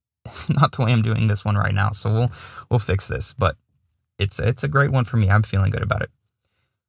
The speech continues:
We'll finish this off. In case you haven't noticed, I have, well, y-, you haven't noticed 'cause you don't see,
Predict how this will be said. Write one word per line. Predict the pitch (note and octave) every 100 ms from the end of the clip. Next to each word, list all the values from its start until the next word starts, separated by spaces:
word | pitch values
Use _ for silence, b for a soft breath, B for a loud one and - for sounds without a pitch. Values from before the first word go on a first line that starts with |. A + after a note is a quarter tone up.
| _ _
We'll | - B2+
finish | A2 A#2+ G#2+
this | G2+ G2+
off. | F#2+ - b b b _ _ _
In | -
case | A#2 A2
you |
haven't | G2 G2
noticed, | D#3 D3+ -
I | -
have, | A2 G2+ G2 - - _ _ _
well, | - - -
y-, | - -
you | G2+
haven't | G2+ F#2 G2
noticed | G2 A#2+
'cause | A2+ G#2+
you |
don't | B2 G2
see, | - D#3 E2 -